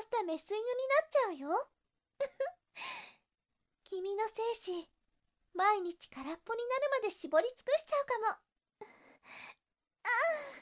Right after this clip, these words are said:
あ、もう、君のおちんちん、また大きくなって、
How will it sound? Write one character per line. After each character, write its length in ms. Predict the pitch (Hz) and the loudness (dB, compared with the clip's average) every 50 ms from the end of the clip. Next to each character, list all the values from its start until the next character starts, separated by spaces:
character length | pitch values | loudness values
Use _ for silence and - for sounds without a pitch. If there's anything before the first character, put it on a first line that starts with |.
| - - 1017 1047 960 784 659 640 _ _ _ _ _ _ - | -18 -14 -12 -10 -8 -8 -8 -10 _ _ _ _ _ _ -6
あ、 40 | 539 | -4
も 640 | 554 494 466 440 440 440 440 440 440 466 453 427 - | -4 -4 -4 -4 -2 0 0 0 0 -2 -2 -4 -6
う、 60 | - - - - - - - - _ _ _ _ _ _ _ - | -10 -14 -18 -18 -18 -20 -20 -20 _ _ _ _ _ _ _ -12
君 340 | - 440 415 370 370 381 381 | -8 -8 -6 -6 -6 -4 -2
の 160 | 392 392 415 | 0 0 0
お 60 | 415 | 0
ち 200 | 415 - 370 453 466 | -2 -4 -4 -4 -4
ん 100 | 440 440 | -4 -6
ち 160 | - 415 403 | -6 -6 -6
ん、 220 | 370 - - - _ _ _ _ _ _ _ _ - | -6 -8 -14 -20 _ _ _ _ _ _ _ _ -8
ま 180 | 381 359 339 | -6 -6 -4
た 260 | - - 320 339 359 | 0 2 6 6 6
大 120 | 440 508 - | 6 4 2
き 160 | - - - | -6 -6 0
く 60 | - 571 | 2 2
な 140 | 554 508 466 | 2 2 -2
っ 20 | - | -4
て、 120 | - - | -8 -10